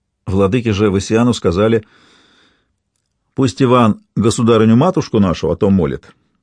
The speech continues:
а мы еще подумаем". С тем послы великого князя и на Москву отъехали. Вернулись же назад владыка и бояре скорее, чем в Луки ехали, ибо местами дороги подсохли уже,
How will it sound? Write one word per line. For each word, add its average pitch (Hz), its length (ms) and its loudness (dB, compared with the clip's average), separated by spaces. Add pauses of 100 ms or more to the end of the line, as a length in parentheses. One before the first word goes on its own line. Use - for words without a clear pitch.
а 160 120 -8
мы 214 100 -2
еще 160 180 -4
подумаем". 85 540 -4 (760)
С - 140 -20
тем 175 240 0
послы 131 320 -2
великого 113 380 -2
князя 113 380 -2
и 107 120 -2
на 107 80 2
Москву 95 300 -2
отъехали. 78 560 -6 (1500)
Вернулись 131 500 2
же 127 100 0
назад 127 540 0
владыка 107 500 0
и 104 140 -2
бояре 104 420 0
скорее, 120 380 0
чем 143 200 -4
в 131 60 -2
Луки 139 240 -4
ехали, 120 480 -4 (1080)
ибо 107 280 0
местами 143 420 0
дороги 120 320 0
подсохли 110 480 -4
уже, 65 300 -12